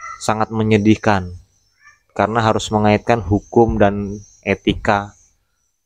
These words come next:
Menurut saya nggak ada korelasinya. Walaupun saya sendiri juga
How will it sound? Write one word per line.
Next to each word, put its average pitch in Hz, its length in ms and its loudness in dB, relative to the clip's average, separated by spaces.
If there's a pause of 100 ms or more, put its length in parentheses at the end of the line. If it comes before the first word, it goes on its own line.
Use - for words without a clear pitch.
(160)
Menurut 104 320 2
saya 110 560 0 (400)
nggak 104 320 2
ada 104 200 4 (520)
korelasinya. 101 880 -2 (480)
Walaupun 104 400 0
saya 104 160 0
sendiri 101 400 0
juga 101 480 2